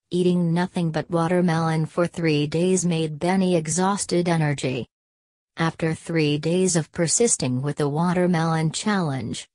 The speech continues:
Benny lost three point two kilograms. Although she is very satisfied with the results, she still stressed that this is not a long-term diet solution.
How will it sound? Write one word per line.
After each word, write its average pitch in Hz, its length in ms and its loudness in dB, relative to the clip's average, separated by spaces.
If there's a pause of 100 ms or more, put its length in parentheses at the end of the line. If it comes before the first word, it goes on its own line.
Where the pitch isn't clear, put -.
(140)
Benny 180 360 0
lost 147 520 -2
three 160 280 -4
point 156 440 -2
two 214 220 0
kilograms. 131 1040 -2 (420)
Although 190 440 4
she 175 260 2
is 143 140 -2
very 170 360 0
satisfied 156 920 -2
with 156 180 -4
the 151 100 -2
results, 135 720 -2 (180)
she 151 220 -2
still 165 340 0
stressed 165 540 0
that 160 260 2
this 269 260 2
is 147 240 -2
not 165 280 2
a 160 60 0
long-term 175 760 2
diet 170 440 0
solution. 135 760 -2